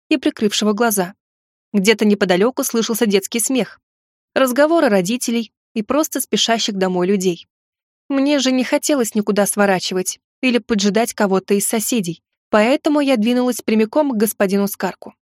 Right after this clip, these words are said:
И чем ближе подходила, тем отчетливее видела, что мужчина нервничает. Пальцы выстукивали ритм, а уголки глаз подергивались. Даже трость на коленях едва заметно колебалась, грозя вот-вот свалиться.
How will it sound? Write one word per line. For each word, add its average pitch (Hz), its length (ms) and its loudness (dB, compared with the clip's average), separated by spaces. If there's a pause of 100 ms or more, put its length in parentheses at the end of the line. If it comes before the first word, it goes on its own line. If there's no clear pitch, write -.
(420)
И 302 120 0
чем 285 260 0
ближе 240 340 2
подходила, 214 640 -2
тем 262 300 -2
отчетливее 220 680 0
видела, 185 340 0
что - 200 -2
мужчина 196 380 0
нервничает. 196 720 -4 (600)
Пальцы 339 360 2
выстукивали 190 540 0
ритм, 247 380 -2 (340)
а 220 120 2
уголки 226 420 0
глаз 220 380 0 (120)
подергивались. 175 800 -2 (720)
Даже 226 300 2
трость 262 340 0
на 240 100 2
коленях 202 480 2
едва 196 220 2
заметно 196 400 0
колебалась, 196 680 -2 (380)
грозя 214 420 2
вот-вот 220 380 -2
свалиться. 208 560 -2